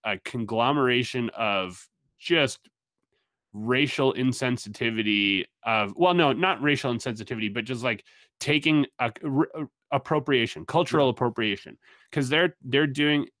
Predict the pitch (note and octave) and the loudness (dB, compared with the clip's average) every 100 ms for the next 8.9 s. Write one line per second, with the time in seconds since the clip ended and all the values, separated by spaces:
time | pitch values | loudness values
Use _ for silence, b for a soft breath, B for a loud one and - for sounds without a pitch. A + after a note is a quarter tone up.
0 | - B2 - A#2+ - B2 A#2+ B2 D3 C3+ | -6 -4 -4 -6 -6 -8 -4 -4 -2 0
1 | C3+ B2+ - _ - - B2 - C#3 C3 | 2 2 0 _ -16 -12 -12 -8 -6 -2
2 | C#3+ F3 - - - - C#3+ D3 - B2 | -2 -2 -4 -16 -16 0 4 4 2 -2
3 | C3+ - - A2 A#2+ - C3 B2 A#2+ A2+ | -2 -6 -6 -2 -2 -2 -2 0 0 0
4 | - - A2+ A#2 B2 A#2+ A#2+ - G#2+ G2 | -4 -4 -2 -2 -4 -2 -6 -4 -4 -4
5 | G#2+ B2+ B2+ C3 A#2+ A#2+ A2+ B2+ B2+ A#2 | -2 -4 0 -2 -2 -2 0 0 -4 -12
6 | - F#2+ F2+ G2+ D3+ - b b b b | -10 -8 -2 0 -2 -4 b b b b
7 | - G#2+ B2 B2 A#2+ F#2+ D3+ E3 C#3+ C3 | -10 -2 -2 0 -2 0 -2 -2 -2 2
8 | A#2+ A2 - C#3 B2+ B2 A#2 G#2+ G#2 | 2 2 0 -2 0 -2 -2 -4 -6